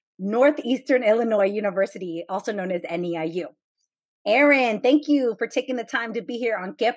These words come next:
Pasa, H S Is, where we talk about all things H S Is.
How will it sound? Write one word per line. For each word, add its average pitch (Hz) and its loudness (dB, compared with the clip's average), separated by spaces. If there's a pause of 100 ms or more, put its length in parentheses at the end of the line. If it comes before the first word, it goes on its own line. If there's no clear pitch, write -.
Pasa, 190 -4
H 196 -6
S 277 -6
Is, 170 -4
where 196 -6
we 208 -10
talk 226 -6
about 185 -2
all 196 0
things 202 -8 (120)
H 175 -6
S 226 -8 (200)
Is. 175 -4